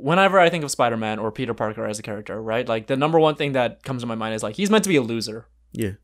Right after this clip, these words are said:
Speaker 1: He's meant to be, like, kind of like this dork, all right, that just never gets a break,
Speaker 2: He's
Speaker 1: right?
Speaker 2: just meant to be fucking <laughs> weird.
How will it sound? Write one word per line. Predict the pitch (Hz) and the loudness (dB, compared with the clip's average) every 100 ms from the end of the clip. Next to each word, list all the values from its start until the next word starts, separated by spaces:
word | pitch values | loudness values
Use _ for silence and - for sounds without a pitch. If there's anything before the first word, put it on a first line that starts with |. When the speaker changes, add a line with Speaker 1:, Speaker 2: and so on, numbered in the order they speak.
| _ _ | _ _
Speaker 1:
He's | 147 156 | -6 0
meant | 175 190 | 2 2
to | 170 | 2
be, | 156 156 | 2 4
like, | 131 120 | 4 0
kind | - 139 | -2 -2
of | 131 | -2
like | 117 120 | -4 -4
this | 120 113 | -4 -6
dork, | - 107 131 113 117 - - | -8 -8 -4 -4 -6 -10 -6
all | 107 | -2
right, | 110 107 | -2 -2
that | 110 104 | -4 -4
just | - 107 123 | -6 -8 -4
never | 113 110 | -6 -6
gets | 104 107 | -8 -10
a | |
break, | - - - | -14 -14 -16
Speaker 2:
He's | - | -8
Speaker 1:
right? | 101 | -4
Speaker 2:
just | 110 | -2
meant | 151 - | -2 -2
to | |
be | 208 | -4
fucking | - 214 - 247 | -2 0 4 6
<laughs> | |
weird. | 370 | 6